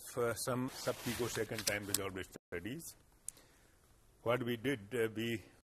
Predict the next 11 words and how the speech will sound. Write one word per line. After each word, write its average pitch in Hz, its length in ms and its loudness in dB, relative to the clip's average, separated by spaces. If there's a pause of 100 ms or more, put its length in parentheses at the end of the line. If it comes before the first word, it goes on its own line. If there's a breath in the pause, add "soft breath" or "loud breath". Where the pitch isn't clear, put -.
(540)
measured 123 500 2 (760 soft breath)
the 104 140 0
lifetime 123 640 0
of 110 160 -2
the 104 120 0
excited 104 520 -4
state 110 380 -4
of 95 240 -4
the 92 180 -4 (1160)
same 107 240 -2
molecule 101 560 -4